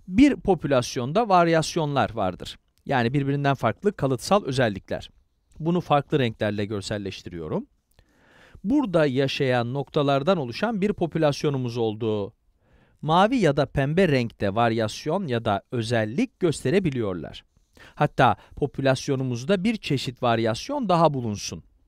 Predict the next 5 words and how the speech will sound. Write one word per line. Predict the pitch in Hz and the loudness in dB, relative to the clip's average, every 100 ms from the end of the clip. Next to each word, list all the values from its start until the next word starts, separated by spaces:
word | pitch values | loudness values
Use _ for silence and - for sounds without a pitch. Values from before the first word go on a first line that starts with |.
| _ _ - | _ _ -4
Sarı | - 226 196 | 4 6 6
noktalar | 139 - 123 104 95 | 2 0 0 2 0
mesela. | 107 101 110 85 62 - _ _ _ _ - - | -2 -4 -4 -4 -8 -14 _ _ _ _ -20 -2
Doğal | 185 233 | 4 4
seleksiyon, | 254 143 107 92 - 185 | 4 2 0 -2 -4 -4